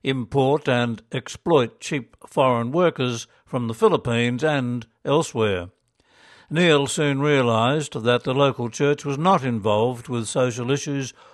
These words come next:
or concerned about official church pronouncements on justice and peace.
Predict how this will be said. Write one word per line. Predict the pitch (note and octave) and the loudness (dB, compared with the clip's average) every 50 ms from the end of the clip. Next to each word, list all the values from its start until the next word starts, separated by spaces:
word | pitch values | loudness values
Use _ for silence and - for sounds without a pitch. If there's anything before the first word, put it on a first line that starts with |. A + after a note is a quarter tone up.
| - - - - | -20 -20 -6 -2
or | B2 B2+ B2+ A#2 | 2 2 2 2
concerned | B2+ B2 A#2 G#2 C3 C#3 C3+ C3 B2 | 0 -4 -6 -4 -2 -2 -2 0 -2
about | A#2+ A2+ A2+ B2+ B2+ B2 A#2 | -4 -2 0 2 2 2 2
official | A#2 A2+ - - C#3+ B2+ - C3 A#2+ A2 | 0 -4 -6 -6 -6 -6 -6 -6 -8 -6
church | - - D3 B2+ B2 A2+ - - | -4 -2 -2 -2 -2 -4 -6 -10
pronouncements | D#3 C3+ D3+ E3 E3 D#3+ - - D3 B2+ B2 B2 A2+ - - _ _ _ _ _ C3 | -6 -4 -2 -2 -2 -2 -4 -6 -6 -4 -4 -4 -6 -8 -14 _ _ _ _ _ -2
on | B2+ B2+ B2+ B2+ A2 | -2 0 0 -2 -2
justice | G2+ B2 A#2 A2 G2+ - - D3+ - - - | 0 0 0 0 0 -4 -8 -10 -10 -8 -8
and | C3 B2 - | -8 -8 -6
peace. | - G3+ D3 G#2 F2 - - - - - | -4 -4 -4 -4 -4 -8 -12 -16 -16 -18